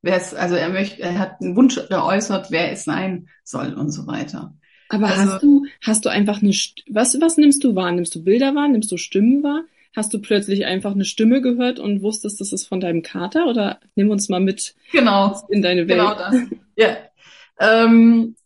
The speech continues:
Speaker 1: ich hör-, also ich sehe alle, alles drei trifft auf mich zu. Ich höre, ich sehe und ich fühle.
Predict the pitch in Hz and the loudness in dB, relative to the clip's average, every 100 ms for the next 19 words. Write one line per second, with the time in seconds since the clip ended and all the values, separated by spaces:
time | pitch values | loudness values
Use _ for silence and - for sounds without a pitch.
0 | - 226 233 202 220 220 202 - - 196 | -6 -2 0 0 0 -2 -4 -8 -6 -6
1 | 202 - 190 208 208 - - 180 262 - | -6 -8 -8 -8 -8 -8 -4 -2 -2 -4
2 | 294 285 - 269 - 277 - - - _ | -4 -6 -4 -4 -2 -6 -6 -12 -20 _
3 | 208 208 269 339 - - 208 - - 208 | 0 0 0 -2 -4 -14 -14 -12 -8 -4
4 | 247 311 349 - - _ _ 202 208 214 | -2 -2 -6 -14 -20 _ _ -2 0 2
5 | 226 226 - 202 - 226 190 135 - | 0 0 -8 -10 -2 0 0 -4 -10